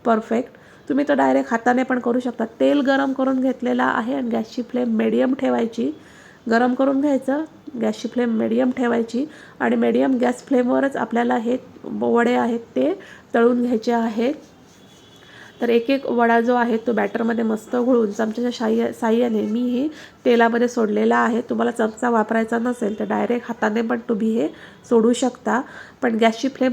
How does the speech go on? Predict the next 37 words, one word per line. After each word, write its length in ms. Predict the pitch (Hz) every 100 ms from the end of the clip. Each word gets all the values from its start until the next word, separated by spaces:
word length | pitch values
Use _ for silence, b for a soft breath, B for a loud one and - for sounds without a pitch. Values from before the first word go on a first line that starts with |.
| 247
फुल 220 | - 285 294
ठेवायची 460 | 269 247 240 247
नाही. 280 | 220 220 294 - B B
फुल 160 | 262 254
ठेवली 300 | 247 247 254 254
तर, 160 | 254 285 B B B
अ, 80 | 233
वडे 380 | 214 214 240 254
बाहेरून 380 | 233 233 262 254
फक्त 280 | 285 285 277 269 269 - 233 247
करपून 360 | 233 269 269
जातील, 320 | 277 262 247
आतून 320 | 240 226 240 220 254
छान 140 | 247
भाजणार 440 | 254 247 226 233
नाही 260 | 233 226 226 -
आणि 160 | 214
स्लो 280 | 247 247 262
ठेवली 340 | 262 247 233 233
तर 80 | 240
ते 100 | 247
जास्त 340 | 220 214 214 254 240 -
तेल 220 | 240 247 247
पितील 340 | 226 226 262 B B B -
आणि 160 | 196
चांगले 400 | 214 233 208 240
परफेक्ट 540 | 247 233 226 262 254 240
असे 160 | 247
वडे 200 | 233 226
आपले 200 | 220 220 220
तयार 220 | 214 220 233
होणार 220 | 226 226
नाहीत. 220 | 220 220 -
त्यामुळे 260 | 233 233 226
मीडियम 400 | 214 202 233 220
गॅस 280 | 220 220 -
फ्लेमच 500 | 226 220 240 247